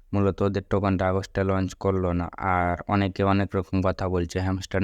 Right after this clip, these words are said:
নাকি স্ক্যাম করবে, হ্যামস্টার পেমেন্ট করবে। এক হ্যামস্টার এক ডলার, এক হ্যামস্টার ষাট সেন্ট, এক হ্যামস্টার পাঁচ ডলার, এরকম অনেকে অনেক রকম কথা বলছে। ওদের টোকেনটা কবে লঞ্চ করবে, ওদের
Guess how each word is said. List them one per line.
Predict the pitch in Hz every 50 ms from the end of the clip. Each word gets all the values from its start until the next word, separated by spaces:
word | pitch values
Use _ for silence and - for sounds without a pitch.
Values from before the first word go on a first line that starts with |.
| 98
নাকি | 95 92 - - 95 90 -
স্ক্যাম | - - 98 95 92 90 -
করবে, | 90 90 82 90 87 87 92
হ্যামস্টার | 90 92 92 - - - 101 95 - -
পেমেন্ট | 98 95 95 92 92 - -
করবে। | 92 87 85 95 92 92 _ - - - _ _ - - - - - - - - 98
এক | 95 - -
হ্যামস্টার | 98 95 95 95 - - - 98 95 95 98
এক | 95 92 90 92
ডলার, | 95 92 92 92 87 90 95 - 92 98
এক | 92 - -
হ্যামস্টার | 98 95 95 - - 98 98 98 -
ষাট | - 95 95 92 - - -
সেন্ট, | - 95 92 87 90 92 - - 95
এক | 95 92 - 101 101
হ্যামস্টার | 98 95 95 - - 95 90 -
পাঁচ | - 95 95 92 - -
ডলার, | 95 90 87 87 87 98 98
এরকম | 95 95 - 101 98 95
অনেকে | 101 104 107 98 - 104 101
অনেক | 101 95 92 -
রকম | 92 87 95 92 90 90
কথা | 92 87 - 92 87 87
বলছে। | 87 85 82 - - - _ - -
ওদের | 101 95 101 - -
টোকেনটা | 107 95 104 98 98 90 95 -
কবে | 98 98 92 101 98 98
লঞ্চ | 98 98 92 - - -
করবে, | 104 98 90 92 92 90 92 92 _ _ _ - - - _ _ _ _ _ - -
ওদের | 95 92 104 101